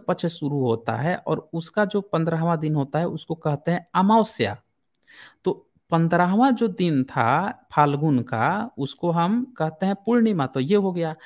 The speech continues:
तो फाल्गुन पूर्णिमा के अगली रात, यानी सोलहवीं फाल्गुन को, देखिए कितना बड़ा आपको यहाँ पे एक पोल खुलता नजर आएगा, ध्यान से देखिएगा। अनुवादक ने लिखा है शिवरात्रि, ये शिवरात्रि नहीं, ये महादेव रात्रि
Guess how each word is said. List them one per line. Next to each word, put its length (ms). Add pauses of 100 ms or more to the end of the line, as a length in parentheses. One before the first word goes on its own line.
(320)
तो 160 (260)
फाल्गुन 640 (120)
पूर्णिमा 560
के 140
अगली 680
रात, 380 (120)
यानी 380
सोलहवीं 640 (120)
फाल्गुन 460
को, 120
देखिए 320
कितना 340
बड़ा 180
आपको 260
यहाँ 200
पे 60
एक 140 (100)
पोल 200
खुलता 400
नजर 300
आएगा, 380 (400)
ध्यान 280
से 120
देखिएगा। 460 (840)
अनुवादक 560
ने 140
लिखा 280
है 140
शिवरात्रि, 800
ये 260
शिवरात्रि 680
नहीं, 280
ये 160
महादेव 540
रात्रि 380